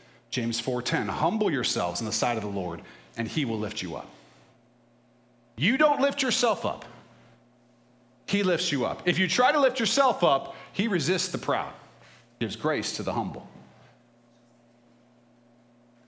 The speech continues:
And yet the world's gonna tell you to lift yourself up.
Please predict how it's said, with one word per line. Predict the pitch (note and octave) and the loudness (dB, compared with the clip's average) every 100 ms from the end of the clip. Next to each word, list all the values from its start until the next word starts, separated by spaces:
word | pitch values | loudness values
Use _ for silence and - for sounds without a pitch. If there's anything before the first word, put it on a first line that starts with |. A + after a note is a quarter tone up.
| _ | _
And | A#2+ A#2+ | -2 0
yet | B2 | 0
the | A#2+ | 0
world's | A2 C#3+ B2+ | 2 0 0
gonna | B2 | -2
tell | A2+ C3+ | 0 0
you | A#2 G#2+ | 0 -2
to | A2+ | -2
lift | A2 A2+ - | -2 -4 -4
yourself | A2+ B2 A#2 | -2 -2 -2
up. | D2+ - | -4 -6